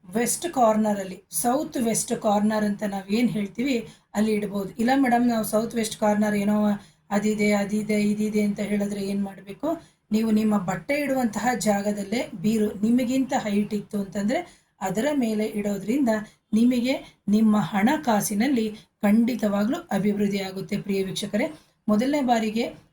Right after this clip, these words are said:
ಯಾರಾದ್ರೂ ನನ್ನ ಚಾನೆಲ್ನ ನೋಡ್ತಾ ಇದ್ರೆ ದಯವಿಟ್ಟು ಚಾನೆಲ್, ಚಾಲ-, ಸಾರಿ, ಚಾನೆಲ್ನ ಲೈಕ್ ಮಾಡಿ,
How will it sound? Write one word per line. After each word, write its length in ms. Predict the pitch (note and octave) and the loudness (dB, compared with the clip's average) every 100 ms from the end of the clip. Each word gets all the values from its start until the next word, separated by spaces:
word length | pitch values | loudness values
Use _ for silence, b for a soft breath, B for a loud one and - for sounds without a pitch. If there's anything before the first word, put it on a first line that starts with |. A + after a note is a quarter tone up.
| - | 2
ಯಾರಾದ್ರೂ 420 | G#3 A3+ B3 C4 | 4 4 2 0
ನನ್ನ 180 | A3+ G#3 | 0 0
ಚಾನೆಲ್ನ 400 | A3 G3+ G#3+ G#3 | 0 2 4 4
ನೋಡ್ತಾ 360 | G3+ G3 - G3+ | 2 -2 -4 -4
ಇದ್ರೆ 340 | G3 D4 A#3+ | -2 -4 -4
ದಯವಿಟ್ಟು 360 | G3+ G#3 G#3+ A3 | 0 0 0 -2
ಚಾನೆಲ್, 760 | - G3+ G3 G#3 G3+ G#3 - | -2 -2 2 2 2 2 -4
ಚಾಲ-, 540 | - G3+ G#3 A#3 F#3 F3 | 0 2 4 2 -4 -6
ಸಾರಿ, 340 | - G3 G3 - _ _ _ - | -2 -2 -4 -10 _ _ _ 0
ಚಾನೆಲ್ನ 560 | A3+ A3+ B3+ B3+ B3 C#4 - | 2 4 4 2 2 0 2
ಲೈಕ್ 340 | G#3 G#3+ - | 2 2 2
ಮಾಡಿ, 360 | A#3 A3 G#3+ | 2 2 0